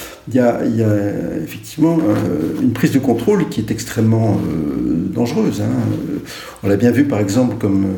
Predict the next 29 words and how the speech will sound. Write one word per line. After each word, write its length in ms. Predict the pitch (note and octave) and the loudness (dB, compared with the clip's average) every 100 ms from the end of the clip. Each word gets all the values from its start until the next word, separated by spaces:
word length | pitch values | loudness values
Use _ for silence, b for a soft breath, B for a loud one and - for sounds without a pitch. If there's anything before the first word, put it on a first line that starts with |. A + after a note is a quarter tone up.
| - | -4
quand... 340 | - G#2+ G2+ F#2+ | 0 2 2 0
Euh, 260 | F#2 F2+ E2+ A2 G#2+ B B B - | -2 -4 -4 -8 -12 B B B -8
BlackRock 760 | G#2 A2 A2 - C3 - - - | 0 2 0 0 -2 -2 -8 -6
rachetait 520 | G#2+ A2 G#2+ - B2+ | -2 0 -2 2 2
un 120 | A2 G#2 | 4 2
parc 320 | A#2+ A2+ - | 0 -2 -2
de 80 | G#2 | 0
logements 580 | G#2 G2+ A2 G#2+ G2 F2 | 2 2 2 4 2 0
à 120 | F2 | 0
Berlin, 420 | G2 G2+ C3+ F#3 | 0 0 0 0
je 80 | F3 | -2
crois 180 | A#2+ A2 | -4 -2
que 60 | |
de 60 | G#2+ | -2
trois 180 | G#2+ A2 | -2 -2
mille 140 | G2 | 0
logements. 320 | G2 - D#3 | -2 2 2
Moi, 160 | F#3 C3+ | 2 2
la 100 | G2+ | 2
première 320 | - A2 A#2+ | 0 0 0
décision, 380 | G#2+ G#2+ G#2+ B2 | 0 0 0 0
c'était 200 | - G2+ | 0 -2
d'augmenter 580 | - - A2 A2+ A2 - | -2 -2 -2 0 2 2
les 80 | - | 2
loyers 280 | - - G#2+ | 0 0 -2
de 40 | |
trente 260 | - A2 - | 0 0 0
pour 200 | - - | -4 -2
cent. 260 | F#3+ G3 | -2 -2